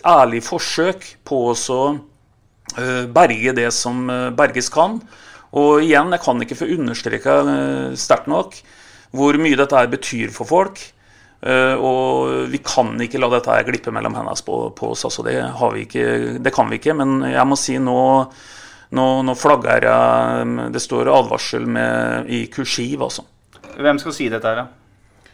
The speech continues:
Speaker 1: Nei, Hans Petter må gjerne ta, ta et ansvar, eller kanskje Espen Engebretsen, eh, ta et ansvar i forhold til å gå ut og, og, eh, i, i min bedrift så tenker jeg det er sånn at hvis det virkelig hadde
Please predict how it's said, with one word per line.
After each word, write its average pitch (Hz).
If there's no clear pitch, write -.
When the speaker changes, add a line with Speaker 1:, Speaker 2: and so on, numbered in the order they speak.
Speaker 1:
Nei, 214
Hans 196
Petter 123
må 165
gjerne 196
ta, 127
ta 131
et 139
ansvar, 127
eller 151
kanskje 175
Espen 123
Engebretsen, 110
eh, 156
ta 143
et 120
ansvar 123
i 123
forhold 120
til 113
å 117
gå 131
ut 107
og, 120
og, 117
eh, 101
i, -
i -
min 127
bedrift 117
så -
tenker 208
jeg 127
det 139
er 131
sånn 117
at -
hvis 120
det 127
virkelig 113
hadde 117